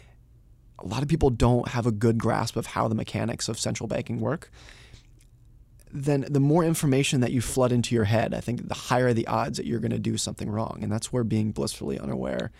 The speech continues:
becomes pretty important. But it's hard to balance that with the need of trusting your government, which requires more transparency.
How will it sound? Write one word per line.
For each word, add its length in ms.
becomes 260
pretty 180
important. 400
But 100
it's 100
hard 220
to 40
balance 420
that 280
with 280
the 180
need 360
of 120
trusting 400
your 120
government, 520
which 200
requires 580
more 160
transparency. 640